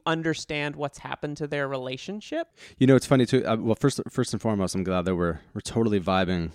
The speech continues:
Speaker 2: across the continent. That we, like, bo-, <laughs> we're, we're, we both selected, like, the same four, like, scenes in this film that are
Speaker 1: Yes.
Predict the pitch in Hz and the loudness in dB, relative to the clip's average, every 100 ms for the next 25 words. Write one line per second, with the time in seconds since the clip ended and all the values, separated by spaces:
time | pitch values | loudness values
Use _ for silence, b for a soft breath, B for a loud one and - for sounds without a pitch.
0 | - - 98 87 - 90 95 90 95 85 | -12 -8 -4 -4 -6 -6 -4 -2 0 -2
1 | 80 113 107 104 117 107 107 107 120 175 | 0 2 2 2 0 2 0 2 4 4
2 | 139 165 - 123 147 - 165 127 123 117 | 4 2 2 0 0 2 2 4 2 0
3 | - 113 110 113 110 113 117 110 - 110 | 0 0 0 -2 -2 0 0 0 0 2
4 | 107 107 101 - - 98 101 110 107 - | 4 4 0 -2 0 0 0 0 -2 -2
5 | 117 110 98 92 170 143 - - | -2 0 0 2 2 2 -8 -16